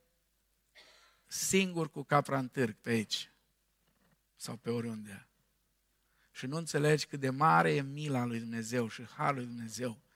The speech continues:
pentru toți cei care se încred în El și își pun încrederea în neprihănirea lui Hristos,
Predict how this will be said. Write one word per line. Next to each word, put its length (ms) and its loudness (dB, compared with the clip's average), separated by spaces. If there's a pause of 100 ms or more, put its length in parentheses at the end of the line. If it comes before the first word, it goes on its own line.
(560)
pentru 300 -4
toți 380 2
cei 140 0
care 200 2
se 140 0
încred 400 -2
în 100 0
El 440 2 (1400)
și 220 -10
își 160 -4
pun 200 -2
încrederea 800 2
în 140 -2
neprihănirea 580 0
lui 140 -2
Hristos, 720 -4